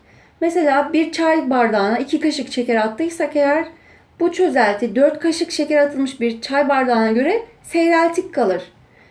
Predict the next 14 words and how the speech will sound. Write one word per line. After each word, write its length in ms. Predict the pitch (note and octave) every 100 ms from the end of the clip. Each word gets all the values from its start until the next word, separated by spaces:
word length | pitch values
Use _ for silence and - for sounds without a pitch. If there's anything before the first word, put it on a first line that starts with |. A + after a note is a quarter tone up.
| _
Ama 340 | C#4 D#4 G#4+ C4
bir 140 | F4
şekerlik 840 | E4+ G4+ F#4+ F#4 D#4+ D4 C4+ - - _ _
bir 160 | C#4+ C#4
çay 280 | C#4+ D#4 D4+
bardağına 560 | D4+ C#4 C4 B3 A#3+
göre 320 | A#3+ C#4+ E4
de 180 | C4+ A4+ - _ _ _
derişik 440 | C4 C4+ - E4 -
kalabilir. 580 | D#4 D4+ C4 G3+ F3+ - _ - - _ -
Bu 80 |
yüzden 420 | E4+ D4+ D#4 F#4+ E4+
birbiriyle 460 | D4+ C#4+ D4 F#4
karıştırarak, 840 | F#4+ C#4+ C4+ - D4 C#4+ A#3+ F#3+